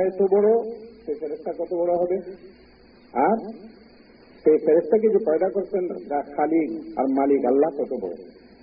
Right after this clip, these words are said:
আল্লাহু আকবরের মানে হলো এটা, আল্লাহু আকবর। মিকাইল আলাইহিস সালামের ডিপার্টমেন্ট হইল ফুড ডিপার্টমেন্ট, আল্লাহর খাজানার থেকে আনাখানা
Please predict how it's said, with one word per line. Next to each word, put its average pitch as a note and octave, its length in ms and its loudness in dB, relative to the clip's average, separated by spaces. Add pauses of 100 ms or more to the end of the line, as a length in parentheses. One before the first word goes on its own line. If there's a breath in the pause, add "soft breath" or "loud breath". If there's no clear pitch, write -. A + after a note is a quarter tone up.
(120)
আল্লাহু B2 400 2
আকবরের B2 320 0
মানে A2+ 180 0
হলো G#2 200 0
এটা, - 200 -6 (220)
আল্লাহু A#2+ 600 2
আকবর। A2+ 340 0 (1400)
মিকাইল C#3+ 280 4
আলাইহিস E3+ 140 0
সালামের F3 220 -4
ডিপার্টমেন্ট F3+ 460 0
হইল F3+ 180 4 (460)
ফুড - 240 0
ডিপার্টমেন্ট, A#2 520 -2
আল্লাহর C3 280 2
খাজানার C3+ 420 -2
থেকে D#3+ 260 2 (520)
আনাখানা C3 460 -4